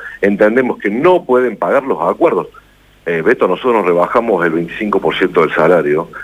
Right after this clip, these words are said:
en un acuerdo no remunerativo que tiene muchos beneficios para los empresarios, no solo ese veinticinco por ciento. A eso se le suman los subsidios nacionales y provinciales que vienen del cien por ciento, como si estuvieran trabajando. Y después nos tienen costos operativos diarios. Entonces,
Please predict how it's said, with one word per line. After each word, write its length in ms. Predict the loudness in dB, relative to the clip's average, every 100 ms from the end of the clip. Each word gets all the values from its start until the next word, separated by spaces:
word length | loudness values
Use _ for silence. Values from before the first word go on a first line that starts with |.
| -2
en 140 | 2
un 80 | 2
acuerdo 320 | 2 2 2
no 160 | 2 0
remunerativo 920 | -2 -6 -4 -2 -2 -2 -2 -2 -4 -10 -12 -4
que 100 | 0
tiene 180 | 2 4
muchos 340 | 4 2 0
beneficios 520 | 0 -2 -2 -2 0
para 140 | 0 0
los 140 | 0
empresarios, 420 | 0 2 4 2
no 120 | 0
solo 240 | 0 -2 -2
ese 100 | -2
veinticinco 520 | -4 -6 -6 -4 -2
por 140 | -2
ciento. 380 | -2 -4 -4 -8 -8 -12 -8 -8 0
A 100 | 0
eso 160 | 2
se 100 | 0
le 80 | 0
suman 260 | 2 0 0
los 100 | -2
subsidios 420 | -8 -4 0 0
nacionales 440 | 0 0 2 2
y 40 | 0
provinciales 400 | -2 2 2 2
que 80 | 0
vienen 300 | 0 0 -2
del 120 | -6
cien 180 | 0 0
por 180 | 0 -4
ciento, 260 | -2 -4 -4 _ _ _ _
como 140 | -6
si 80 | -4
estuvieran 260 | -2 0 2
trabajando. 640 | 2 0 -2 -6 -8 -12 _ -20 -18 -18 -4
Y 100 | 2
después 260 | 2 4 2
nos 100 | 2
tienen 200 | 0 0
costos 280 | -2 0
operativos 480 | 0 0 -4 -2 0
diarios. 440 | 2 0 -2 -8 -14 _ _ _ _ _ -20 -8
Entonces, 420 | -2 -2 0 -2